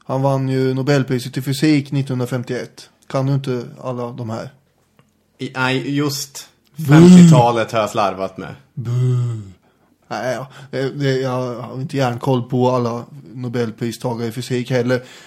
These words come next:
Speaker 1: Men han lyckades ju då genom metallen vismut framställa mikroskopiska mängder guld
Speaker 2: Mm.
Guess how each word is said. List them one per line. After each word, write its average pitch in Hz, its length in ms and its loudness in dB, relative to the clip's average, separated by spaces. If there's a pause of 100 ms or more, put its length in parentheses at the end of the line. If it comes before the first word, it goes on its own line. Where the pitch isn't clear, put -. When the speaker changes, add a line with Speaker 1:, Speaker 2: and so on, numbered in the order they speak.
(120)
Speaker 1:
Men 151 220 0
han 196 220 4
lyckades 160 460 2
ju 156 60 6
då 127 300 2 (360)
genom 135 500 0 (280)
metallen 135 640 0
vismut - 840 -2 (760)
framställa 127 840 -2
mikroskopiska 151 800 -4
mängder 123 320 0
guld 123 560 4
Speaker 2:
Mm. 104 120 -10